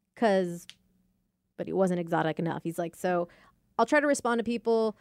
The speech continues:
Let me clear this up. My first language is Finnish, but I speak both la-, English and French fluently, as I grew up in Fre-, uh, in a French-speaking countries, eh, but did half my schooling in England, um, and I went to an international school."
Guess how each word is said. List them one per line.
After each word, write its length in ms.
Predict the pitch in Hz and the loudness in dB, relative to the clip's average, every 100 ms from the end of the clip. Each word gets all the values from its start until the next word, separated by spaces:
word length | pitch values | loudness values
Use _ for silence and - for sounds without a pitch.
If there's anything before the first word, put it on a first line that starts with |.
| _ - | _ -8
Let 100 | 208 | -4
me 60 | 220 | 0
clear 200 | 226 202 | 0 0
this 180 | 202 | 2
up. 280 | 190 196 - _ _ - | 2 2 -2 _ _ -4
My 80 | 202 | -2
first 280 | 294 330 | 0 0
language 300 | 294 285 254 | -2 -2 -2
is 180 | 170 165 | -2 -6
Finnish, 580 | - 427 240 185 - - - | -2 0 2 0 -2 -10 -2
but 100 | 247 | 0
I 40 | 233 | 0
speak 240 | - 240 | -2 0
both 180 | 254 214 | 0 0
la-, 80 | - | -6
English 520 | 202 226 220 220 214 - | -4 -2 0 0 -2 -4
and 200 | 190 185 | -4 -2
French 260 | 165 160 - | -2 -4 0
fluently, 520 | 349 320 185 196 220 - - | 4 4 2 -2 -4 -8 -10
as 140 | - 196 | -2 -2
I 40 | |
grew 160 | 180 214 | 0 -2
up 100 | 262 | -2
in 80 | 285 | -6
Fre-, 460 | - - 285 269 | -10 -2 0 2
uh, 320 | - 226 196 - - | 2 2 2 0 -4
in 120 | 214 | -2
a 60 | 208 | -2
French-speaking 580 | - 240 - 220 - 202 | -2 -2 -4 -10 -6 -4
countries, 640 | 247 254 262 254 247 - _ _ _ - | -2 -2 -4 -4 -6 -8 _ _ _ -6
eh, 100 | 202 | -2
but 180 | 202 202 | 0 2
did 120 | 226 | 2
half 240 | 220 208 | 4 2
my 120 | 220 | 0
schooling 380 | 220 - 208 190 | -4 -2 -2 0
in 140 | 185 175 | -4 -4
England, 520 | 220 226 226 214 214 _ _ _ _ | -2 0 0 -2 -8 _ _ _ _
um, 300 | - 196 180 | -4 -2 -2
and 80 | 180 | -2
I 60 | 185 | -2
went 140 | 196 | -2
to 60 | 196 | -4
an 60 | 208 | -4
international 560 | 196 196 175 - 170 | -2 0 -2 -2 -8
school." 560 | - - 247 233 226 | -8 0 4 6 4